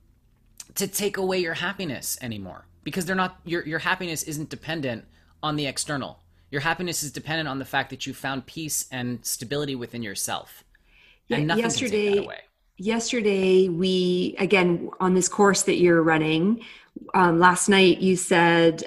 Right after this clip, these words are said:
Speaker 2: um, "Life doesn't happen." It's a difference. I, it, it just keeps ringing in my head. I thought it was so powerful. So yesterday you said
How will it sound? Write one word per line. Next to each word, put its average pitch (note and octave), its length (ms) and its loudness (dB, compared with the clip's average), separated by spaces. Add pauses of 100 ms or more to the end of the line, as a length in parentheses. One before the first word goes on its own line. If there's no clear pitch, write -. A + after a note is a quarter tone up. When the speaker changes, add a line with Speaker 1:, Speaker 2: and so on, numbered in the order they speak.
Speaker 2:
um, D#3+ 680 0 (260)
"Life F#3+ 320 6
doesn't F#3+ 280 4
happen." E3 600 4
It's G#3 180 2
a G#3 40 8
difference. G#3 500 4
I, F#3+ 100 2
it, - 280 4
it G3 80 2
just G#3+ 180 0
keeps - 380 0
ringing F3+ 320 4
in E3 100 2
my D#3 160 2
head. D#3+ 280 2
I D#3+ 100 -2
thought E3 200 0
it - 40 -4
was - 120 -6
so F3 120 0
powerful. E3 560 0
So F3 100 -6
yesterday F3 460 2
you E3 180 4
said D3+ 580 -4